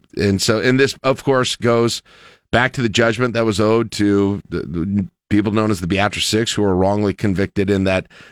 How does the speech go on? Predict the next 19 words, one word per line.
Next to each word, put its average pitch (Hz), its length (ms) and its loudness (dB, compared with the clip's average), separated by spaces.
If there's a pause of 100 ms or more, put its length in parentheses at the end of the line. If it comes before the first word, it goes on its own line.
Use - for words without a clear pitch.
nineteen 98 420 0
eighty-five, 92 840 0 (360)
uh, 87 220 0
murder 92 340 0
of 87 140 -2
a, 87 220 0 (160)
a 90 100 -2
Beatrice 92 920 0 (580)
woman. 110 640 2 (220)
So 110 320 2
the, 101 380 0
the 92 160 -6
county 120 380 0
had 104 280 0 (160)
some 135 380 0
insurance 135 920 0
money. 127 640 2 (380)
Uh, 98 340 0
they 101 340 0